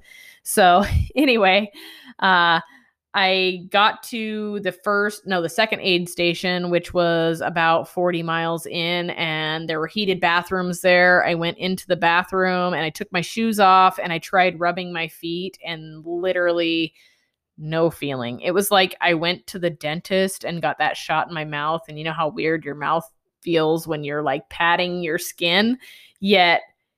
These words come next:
there's nothing, you can't feel anything. And that's how my feet were. And I walked around the bathroom for a couple of minutes with no shoes on, wrung the water out of my socks, tried to get the feeling back, and I couldn't. And it was in,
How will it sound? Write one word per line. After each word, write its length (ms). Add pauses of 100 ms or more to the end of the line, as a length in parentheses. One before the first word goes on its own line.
(180)
there's 280
nothing, 480
you 80
can't 280 (100)
feel 360
anything. 420
And 100
that's 160
how 100
my 160
feet 240
were. 240
And 120
I 80
walked 380
around 280
the 80
bathroom 540
for 120
a 60
couple 320
of 60
minutes 380
with 120
no 220
shoes 400
on, 400
wrung 240
the 80
water 340
out 200
of 60
my 120
socks, 720 (520)
tried 280
to 80
get 100
the 60
feeling 300
back, 200
and 100
I 60
couldn't. 320
And 140
it 100
was 160
in, 200